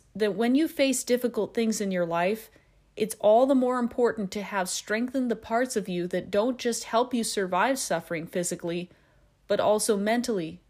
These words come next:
emotionally, and spiritually. Knowing how to return to the unshakable facts, even in the midst of great hardship, is how you move through it and grow from it and get stronger because of it. And one of these truths we'll look at today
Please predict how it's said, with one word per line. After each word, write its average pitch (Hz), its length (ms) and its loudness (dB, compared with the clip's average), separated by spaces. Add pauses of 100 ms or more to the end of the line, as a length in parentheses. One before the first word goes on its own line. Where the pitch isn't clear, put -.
(120)
emotionally, 196 760 0
and 180 100 -8
spiritually. 170 760 -4 (680)
Knowing 269 400 4
how 240 240 0
to 262 80 -4
return 226 500 -2
to 220 100 -6
the 190 200 -8
unshakable 240 680 0
facts, 196 560 -2
even 247 280 0
in 262 100 2
the 226 60 0
midst 220 320 -2
of 196 120 -2
great 226 280 -2
hardship, 226 640 -4 (260)
is 190 140 -6
how 233 220 -4
you 254 200 0
move 240 280 0
through 233 320 -2
it 160 200 -2 (300)
and 214 180 -4
grow 220 280 4
from 190 300 -4
it - 180 -6 (240)
and 202 120 -4
get 208 160 0
stronger 233 580 0
because 196 480 -4
of 175 120 -4
it. 151 260 -8 (440)
And 240 140 -2
one 262 160 2
of 302 100 0
these 294 240 -2
truths 233 440 -2
we'll 214 120 0
look 214 220 -2
at 202 200 -4
today 196 580 0